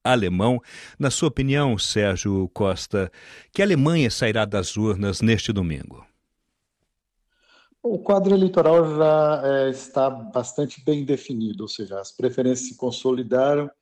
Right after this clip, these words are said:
Speaker 2: e, se a gente parte de experiências anteriores, é, há pouca possibilidade de que essas, é,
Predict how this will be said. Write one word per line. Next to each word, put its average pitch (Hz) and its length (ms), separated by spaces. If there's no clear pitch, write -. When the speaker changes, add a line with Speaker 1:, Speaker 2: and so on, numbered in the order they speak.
Speaker 2:
e, 139 260
se - 180
a 123 40
gente 120 180
parte - 280
de 123 120
experiências 113 500
anteriores, 113 920
é, 123 260
há 135 100
pouca 147 580
possibilidade 117 1200
de 117 140
que 123 240
essas, 120 920
é, 104 560